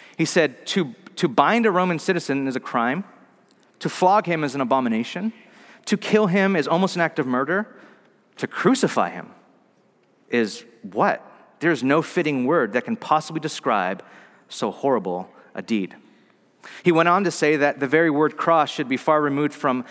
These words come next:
not only the, the, the person of a Roman citizen, but from his thoughts,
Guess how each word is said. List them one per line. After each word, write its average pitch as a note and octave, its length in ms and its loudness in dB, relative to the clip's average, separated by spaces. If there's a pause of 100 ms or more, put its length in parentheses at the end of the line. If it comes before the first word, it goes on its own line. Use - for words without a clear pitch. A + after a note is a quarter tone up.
(840)
not D#3+ 240 2
only F3 200 2
the, D3+ 120 0
the, C#3 320 0
the C#3 180 -4
person D3 560 0 (180)
of C#3+ 220 2
a C3+ 60 2
Roman C#3+ 300 2
citizen, D3+ 460 -2
but B2+ 220 0
from C3+ 240 0
his B2 180 -6
thoughts, - 580 0